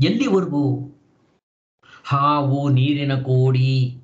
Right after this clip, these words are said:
ಇವು ಸತ್ಯ ಎಲ್ಲಿವರೆಗೂ? ಹಗ್ಗವನ್ ಕಾಣೋವರೆಗೂ. ಹಾಗೆಯೇ ಈ ಪ್ರಪಂಚ ಸತ್ಯ ಎಲ್ಲಿವರೆಗೂ?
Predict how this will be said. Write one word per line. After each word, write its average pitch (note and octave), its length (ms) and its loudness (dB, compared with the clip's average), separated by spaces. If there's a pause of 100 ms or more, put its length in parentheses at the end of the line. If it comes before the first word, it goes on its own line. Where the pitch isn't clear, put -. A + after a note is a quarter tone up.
(120)
ಇವು A#2 180 0
ಸತ್ಯ C#3+ 440 -4
ಎಲ್ಲಿವರೆಗೂ? A#2 720 0
ಹಗ್ಗವನ್ C3 560 -2
ಕಾಣೋವರೆಗೂ. E2+ 760 -6
ಹಾಗೆಯೇ F#2 1080 -6 (400)
ಈ D#3+ 260 2
ಪ್ರಪಂಚ E3+ 500 -2
ಸತ್ಯ B2+ 560 -2
ಎಲ್ಲಿವರೆಗೂ? A#2+ 1300 0